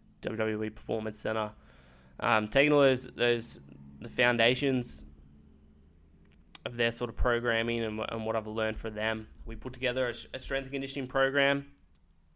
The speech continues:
for all of our guys and girls to do at home, whether they have equipment or not. We'd customize it to them, um, and a,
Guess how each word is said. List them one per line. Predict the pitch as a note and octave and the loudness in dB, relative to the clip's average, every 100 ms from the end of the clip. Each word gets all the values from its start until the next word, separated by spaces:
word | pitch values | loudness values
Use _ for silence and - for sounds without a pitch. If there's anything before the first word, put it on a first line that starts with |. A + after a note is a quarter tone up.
| _ _ | _ _
for | C3 B2 | -2 0
all | B2 | 0
of | B2+ | 0
our | B2+ B2 | 0 2
guys | B2 B2 A#2+ | 2 2 0
and | |
girls | A#2+ A#2+ B2 B2 | -4 -4 -4 -6
to | A#2+ | -10
do | A#2+ | -8
at | A#2 | -8
home, | A2 A#2+ A#2+ B2 B2 - _ - - | -4 -2 -2 -4 -10 -18 _ -20 -16
whether | - A2+ | -12 -6
they | A2 | -4
have | A2+ A2+ | -2 -4
equipment | - B2+ A#2 A#2 | -4 -8 -6 -8
or | G#2+ | -6
not. | A2 A2+ A2+ C3 | 0 0 0 -6
We'd | A#2 G#2+ - | -14 -14 -8
customize | - G#2 A#2+ A2+ A2 | -8 -6 -6 -6 -6
it | - - | -8 -14
to | A#2+ A#2 | -12 -6
them, | A2+ A2+ C3 - - - - - _ _ - | -6 -6 -12 -18 -20 -20 -20 -20 _ _ -10
um, | G#2+ G#2+ G#2 - | -6 -6 -8 -10
and | A2 | -8
a, | A2 G#2+ | -8 -8